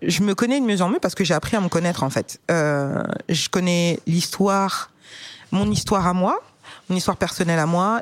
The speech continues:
et, euh, et donc du coup forcément, euh, si moi je me sens bien dans ma rela-, dans mon corps, avec moi-même, je me sentirais forcément mieux dans ma relation. J'aimerais qu'on ait une relation beaucoup plus épanouie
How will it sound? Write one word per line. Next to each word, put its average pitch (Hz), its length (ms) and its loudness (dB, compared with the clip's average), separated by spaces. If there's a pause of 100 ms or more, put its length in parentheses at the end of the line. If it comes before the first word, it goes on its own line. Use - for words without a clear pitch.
et, 196 280 0
euh, 151 460 2
et 165 120 -2
donc 170 160 2
du 151 100 -2
coup 285 120 0
forcément, 190 580 0
euh, 156 120 0
si - 180 -4
moi 254 200 2
je 196 80 -2
me 180 60 0
sens 180 160 0
bien 170 160 2
dans 151 100 2
ma 135 360 0
rela-, 151 340 0 (140)
dans 180 180 0
mon 175 140 0
corps, 190 320 -2 (540)
avec 170 200 -2
moi-même, 175 360 2 (340)
je - 140 -4
me 170 80 4
sentirais 151 420 0
forcément 160 400 0
mieux 170 160 2
dans 170 100 2
ma 147 120 2
relation. 139 420 0 (160)
J'aimerais 202 320 2
qu'on 196 180 0
ait 190 120 2
une 180 100 2
relation 196 720 0
beaucoup 226 320 0
plus 214 240 0
épanouie 202 480 2